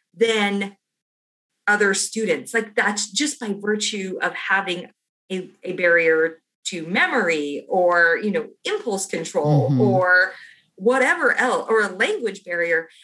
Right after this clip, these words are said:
Speaker 1: And so students with disabilities are often redirected and redirected, but they get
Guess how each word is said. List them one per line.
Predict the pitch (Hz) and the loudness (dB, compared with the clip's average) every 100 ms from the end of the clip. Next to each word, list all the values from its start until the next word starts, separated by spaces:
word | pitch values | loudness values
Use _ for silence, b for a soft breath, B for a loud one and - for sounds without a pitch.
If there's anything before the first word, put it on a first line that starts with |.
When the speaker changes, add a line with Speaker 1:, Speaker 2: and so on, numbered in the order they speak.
| b 226 | b -2
Speaker 1:
And | 233 | -2
so | - - 247 240 240 240 - | -2 -2 2 2 0 -6 -20
students | - 359 403 | -10 -8 -8
with | 349 | -10
disabilities | 277 269 247 269 233 220 | -10 -6 -4 -2 -4 -6
are | 208 202 - | -8 -10 -14
often | 262 - 302 254 202 208 _ _ _ _ _ _ _ _ _ 185 | -20 -10 -8 -6 -8 -12 _ _ _ _ _ _ _ _ _ -6
redirected | 240 277 262 226 208 208 180 | -4 0 2 2 0 -6 -6
and | 180 214 | -6 -4
redirected, | 294 277 240 208 208 214 | -2 0 0 0 -4 -4
but | 220 | -2
they | 220 | 0
get | 269 - | -2 -8